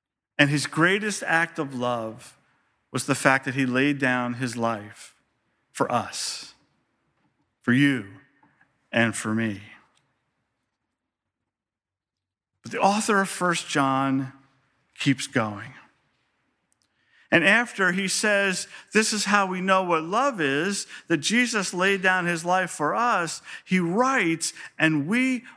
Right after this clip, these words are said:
ought to lay down our lives for our brothers and sisters."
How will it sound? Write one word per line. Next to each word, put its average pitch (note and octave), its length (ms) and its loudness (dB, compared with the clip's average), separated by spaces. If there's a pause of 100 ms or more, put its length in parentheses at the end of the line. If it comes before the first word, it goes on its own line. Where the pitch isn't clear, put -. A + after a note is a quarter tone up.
(120)
ought F#3+ 300 0
to G3 100 -4
lay F3+ 240 0
down D3 500 2 (480)
our F#3 220 4
lives A2+ 720 -8 (200)
for - 180 4
our A#2+ 100 4
brothers A#2 600 -4 (360)
and G#2+ 160 -2
sisters." - 720 -10